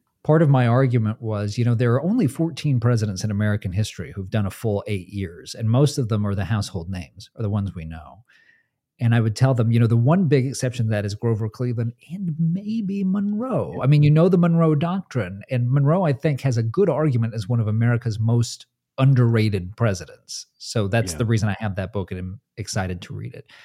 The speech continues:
Speaker 1: The other one that's
Speaker 2: Okay.
Speaker 1: on my nightstand has nothing to do with this whatsoever. It's a wonderful book that just came out that I actually just wrote a review of. It's about to be published, called Number Ones. It's a history of the Billboard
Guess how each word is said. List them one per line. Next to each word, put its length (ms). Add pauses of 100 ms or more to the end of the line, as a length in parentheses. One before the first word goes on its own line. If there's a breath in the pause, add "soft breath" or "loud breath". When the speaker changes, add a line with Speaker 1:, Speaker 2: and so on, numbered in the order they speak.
(140 soft breath)
Speaker 1:
The 100
other 120
one 120
that's 140
Speaker 2:
Okay. 40
Speaker 1:
on 80
my 120
nightstand 580
has 240
nothing 560
to 80
do 160
with 80
this 180
whatsoever. 460
It's 100
a 80
wonderful 580
book 280
that 100
just 240
came 160
out 140
that 100
I 40
actually 180
just 280
wrote 200
a 40
review 440
of. 160 (100)
It's 160
about 220
to 80
be 100
published, 480 (720 soft breath)
called 240
Number 400
Ones. 480
It's 140
a 40
history 560
of 200
the 260 (160)
Billboard 640